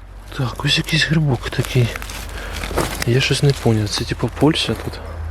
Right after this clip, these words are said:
Серед дубів, дивіться, польський гриб. Ну, Польщу також дуже люблю, це мій найрозповсюдженіший він у нашому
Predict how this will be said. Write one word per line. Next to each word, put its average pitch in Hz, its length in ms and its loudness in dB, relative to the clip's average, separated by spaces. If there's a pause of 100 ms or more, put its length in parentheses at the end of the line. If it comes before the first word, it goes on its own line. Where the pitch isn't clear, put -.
(100)
Серед 113 340 2
дубів, 131 260 2
дивіться, 123 460 0 (720)
польський 139 400 2
гриб. 120 220 4 (1160)
Ну, 117 80 4
Польщу 123 360 2
також 113 340 0
дуже 113 240 2
люблю, 110 280 2
це - 160 -2
мій 113 180 2 (560)
найрозповсюдженіший 117 1500 2
він 110 160 0
у 110 40 2
нашому 110 520 0